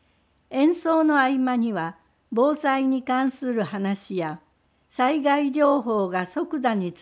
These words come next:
伝わり、避難経路などが検索できる防災アプリが紹介されました。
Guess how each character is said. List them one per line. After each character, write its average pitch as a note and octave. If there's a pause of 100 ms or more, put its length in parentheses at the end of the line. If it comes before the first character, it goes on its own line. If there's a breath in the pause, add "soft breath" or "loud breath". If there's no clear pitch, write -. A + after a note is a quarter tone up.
(100)
伝 G3+
わ F#3+
り、 E3 (340 soft breath)
避 A#3+
難 D4+
経 D4+
路 B3
な A#3+
ど A3+
が F#3+
検 A#3
索 B3+
で A3+
き A3
る G3+ (240 soft breath)
防 B3
災 D4+
ア C#4
プ C#4
リ G#3+
が E3+
紹 G#3
介 G3+
さ F3+
れ E3
ま D3+
し -
た。 -